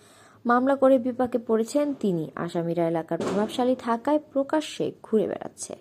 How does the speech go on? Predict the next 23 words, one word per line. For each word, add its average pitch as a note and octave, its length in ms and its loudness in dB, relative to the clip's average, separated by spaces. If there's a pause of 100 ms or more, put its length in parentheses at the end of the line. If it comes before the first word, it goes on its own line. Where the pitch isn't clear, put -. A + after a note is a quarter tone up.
(580)
উল্টো C#4 280 2
মামলা C#4+ 360 2
তুলে C#4 260 0
না C4+ 200 2
নিলে B3+ 320 2
তাকে A3+ 400 0
প্রাণনাশের A#3 680 -2
হুমকি F3 400 -6
দিচ্ছে। C3 420 -10 (440)
প্রাণের F3+ 400 0
ভয়ে F#3+ 280 2
বাদী G#3 300 2
পালিয়ে G#3+ 440 2
বেড়াচ্ছে C#4+ 580 0
এমন C4 340 -2
অভিযোগ D#4 360 0
উঠেছে D4+ 520 -2
একই G#3+ 320 -2
এলাকার G3+ 460 0
মাতবর E3 460 -4
কান্দির D#3+ 420 -6
আক্তার F#3 440 -4
ঢালি A3+ 300 -2